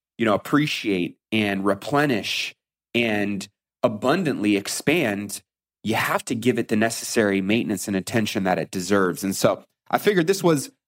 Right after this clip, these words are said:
a good thing to share right now as we close out the end of the year and as you start really getting excited and motivated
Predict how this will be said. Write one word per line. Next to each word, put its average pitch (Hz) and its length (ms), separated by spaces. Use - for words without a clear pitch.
a 135 80
good 151 320
thing 151 560
to 143 400
share 151 400
right 117 300
now 113 260
as 113 140
we 107 140
close 131 380
out 117 220
the 113 140
end 110 100
of 101 80
the 101 60
year 113 200
and 135 80
as 113 200
you 107 60
start 143 420
really 123 260
getting 110 380
excited 117 600
and 104 160
motivated 113 880